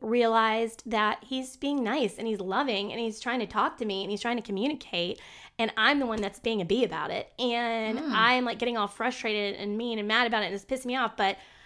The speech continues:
Speaker 1: you know, I should just realize
Speaker 2: Mm-hmm.
Speaker 1: that I'm thankful that he cares and he's trying to talk to me, and that I just need to know that that's what he's gonna do, and I need to be nicer about it." And I was like,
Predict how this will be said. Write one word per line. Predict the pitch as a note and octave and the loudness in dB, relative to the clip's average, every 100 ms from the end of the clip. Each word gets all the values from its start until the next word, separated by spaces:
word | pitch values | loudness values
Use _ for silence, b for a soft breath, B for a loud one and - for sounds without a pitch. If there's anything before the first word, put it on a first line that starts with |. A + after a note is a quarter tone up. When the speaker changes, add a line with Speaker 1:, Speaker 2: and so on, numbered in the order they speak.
| B | B
Speaker 1:
you | C4 C4 | -2 0
know, | G#3+ G#3+ | 2 0
I | A#3+ | 0
should | C4 A#3+ | 0 -2
just | A#3+ A#3 | -4 -2
realize | D#4 - F#3+ B3 | -2 2 2 2
Speaker 2:
Mm-hmm. | C#4+ | 4
Speaker 1:
that | A3 A3 | 4 4
I'm | A3 | -2
thankful | B3 A#3+ A#3+ A#3 | -2 -2 -2 0
that | G#3+ - - - | 0 -2 -8 -12
he | A3 | -10
cares | - G#3 A#3 | -2 0 2
and | B3 | 0
he's | G#3+ | -2
trying | A3 G3+ G3+ | -2 -4 -2
to | |
talk | G#3 G3 | -4 -4
to | A#3+ | -4
me, | C4+ D#4 | -2 0
and | A#3+ A3 | -2 0
that | G#3 G#3+ | 0 0
I | G#3 A3 | -2 -2
just | G#3 A#3+ | -4 -4
need | A3 | -4
to | G#3 | -2
know | G#3+ G#3+ | -4 -4
that | A3+ | -4
that's | G#3+ G3+ - | -4 -4 -4
what | G#3 | -6
he's | A3+ A3 - | -6 -6 -4
gonna | G#3+ G3+ | -4 -2
do, | G3+ A3+ D#4 F#4 | 0 2 2 0
and | A#3+ A3+ - | -2 -4 -6
I | A3+ | -6
need | A#3+ | -4
to | B3 | -4
be | D4+ | 2
nicer | F#4 E4 | 4 4
about | G#3+ F3 - | 0 -2 -4
it." | - | -6
And | B3+ | -4
I | B3+ | -4
was | C4 | -2
like, | C4 A3+ | -2 -4